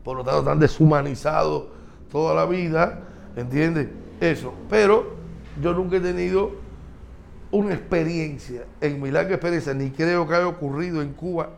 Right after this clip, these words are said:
antes, donde yo me siente al lado de artistas realmente opositores y no me siente incómodo con ellos, ni ellos conmigo.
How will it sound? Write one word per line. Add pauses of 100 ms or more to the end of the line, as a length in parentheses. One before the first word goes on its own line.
(120)
antes, (480)
donde
yo
me
siente
al
lado (380)
de
artistas
realmente
opositores (100)
y
no
me
siente
incómodo
con
ellos, (280)
ni
ellos
conmigo.